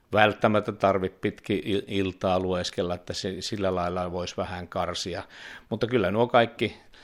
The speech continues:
kaikki tämmöiset, esimerkiksi viidennelle luokalle tuli uusi testi, kuntotesti, sitten tuli terveyspuolelta ta-, yksi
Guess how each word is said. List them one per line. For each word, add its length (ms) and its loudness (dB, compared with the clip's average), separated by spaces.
kaikki 300 4
tämmöiset, 460 0
esimerkiksi 880 0
viidennelle 680 0
luokalle 500 0
tuli 320 -2
uusi 340 0
testi, 640 2
kuntotesti, 960 0
sitten 480 -2
tuli 220 0
terveyspuolelta 960 2
ta-, 400 4
yksi 460 -2